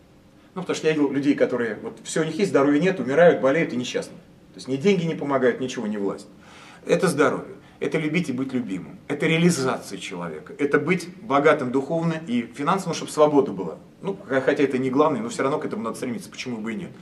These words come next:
А дальше. Для меня важна такое, важно понятие дружбы. То есть я жил в Америке, два года работал, когда нет друзей,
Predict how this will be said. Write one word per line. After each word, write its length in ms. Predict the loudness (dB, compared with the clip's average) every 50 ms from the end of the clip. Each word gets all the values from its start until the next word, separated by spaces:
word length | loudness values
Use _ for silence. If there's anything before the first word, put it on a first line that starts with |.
| -20 -20 -20 -18 -18 -18 -4 2
А 180 | 4 6 6
дальше. 420 | 6 8 6 6 6 4 0 -4 -6
Для 200 | -4 -2 0 2
меня 180 | 6 6 6
важна 300 | 6 6 4 4 2 0
такое, 300 | 0 0 0 2 4 4
важно 340 | 4 4 2 0 0 -4 -2
понятие 340 | -2 -2 -2 -2 -4 -6 -6
дружбы. 300 | -6 -6 -6 -8 -10 -14
То 380 | -20 -20 -20 -20 -20 -20 -16 -8
есть 100 | -2 0
я 100 | 0 2
жил 140 | 2 2
в 60 | 2 2
Америке, 340 | 2 2 0 -2 -2 -2 0
два 100 | 2 4
года 160 | 4 4 4
работал, 240 | 4 2 2 0 -2
когда 160 | 0 2 2
нет 140 | 2 2 0
друзей, 480 | 0 0 0 0 0 -2 -2 -2 -6